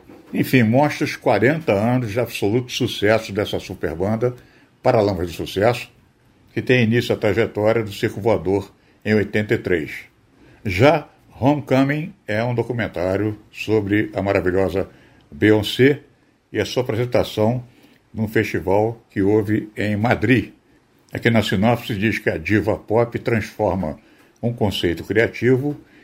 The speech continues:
em um movimento cultural, sem criticar quem sou eu, tudo que a Madonna já fez. Numa boa, Beyoncé, numa boa. Bom, tem também o Queen,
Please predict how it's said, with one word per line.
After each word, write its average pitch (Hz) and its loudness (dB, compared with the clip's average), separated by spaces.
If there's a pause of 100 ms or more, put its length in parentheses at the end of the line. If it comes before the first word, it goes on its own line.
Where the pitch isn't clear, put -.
(160)
em 113 2
um 135 0
movimento 117 0
cultural, 104 -2 (760)
sem 131 2
criticar 107 0 (640)
quem 139 0
sou 113 4
eu, 117 2 (640)
tudo 170 0 (100)
que 135 -4
a 127 0
Madonna 95 -4 (180)
já 87 -4
fez. 92 -2 (360)
Numa 123 0
boa, 110 4
Beyoncé, 92 -2
numa 104 -2
boa. 82 -8 (720)
Bom, 104 -2
tem 117 -2
também 123 0
o 123 0
Queen, 127 2